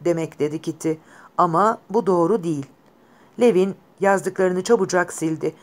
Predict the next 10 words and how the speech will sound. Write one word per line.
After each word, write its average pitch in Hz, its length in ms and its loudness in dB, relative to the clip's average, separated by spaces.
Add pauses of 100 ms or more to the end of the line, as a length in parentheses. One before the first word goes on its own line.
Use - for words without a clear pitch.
(140)
Tebeşiri 202 440 0
Kitty'ye 160 400 -2
verdi 151 400 0
ve 208 100 6
ayağa 160 300 4
kalktı. 147 440 -4 (380)
Kitty 202 400 -4 (160)
şu 240 240 0
harfleri 175 400 0
yazdı. 151 540 -2